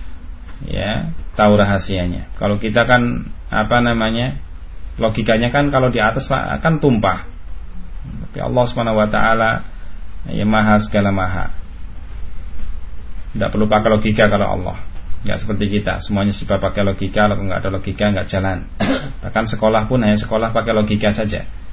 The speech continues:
Nah, yang lainnya kembangan, ipa, I P, ya, ipa itu loh sekolah logika, kimia,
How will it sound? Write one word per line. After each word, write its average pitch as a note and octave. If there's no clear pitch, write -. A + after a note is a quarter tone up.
Nah, E2
yang G#2
lainnya A2
kembangan, G#2
ipa, G#2+
I G#2
P, -
ya, G#2+
ipa A#2
itu F3
loh D#3+
sekolah B2+
logika, B2
kimia, A2